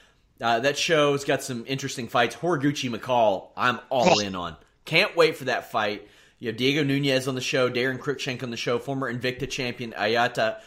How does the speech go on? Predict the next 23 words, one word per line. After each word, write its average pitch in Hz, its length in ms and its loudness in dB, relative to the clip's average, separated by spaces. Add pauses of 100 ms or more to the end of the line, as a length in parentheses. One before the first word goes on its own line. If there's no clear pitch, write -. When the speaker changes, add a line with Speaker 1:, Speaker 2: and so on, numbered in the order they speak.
Speaker 1:
or 131 140 2
Ayaka 131 460 2
Hamasaki 139 680 -2
against 113 240 -6
Alyssa 131 320 -6
Garcia, 110 480 -4
who 113 100 0
I 104 80 0
believe 117 320 -6
is 127 100 -12
a, 78 140 -10 (480)
I 90 80 -6
believe 110 680 -8
is 156 160 0
a 120 80 -4
Josh 127 500 -2
Barnett, 117 560 -4 (100)
uh, 104 260 -2
product. 85 520 -8
Speaker 2:
Yep. 156 140 2 (500)
Speaker 1:
So, 127 400 0
Speaker 2:
Yep. 113 80 0
Speaker 1:
um, 104 340 0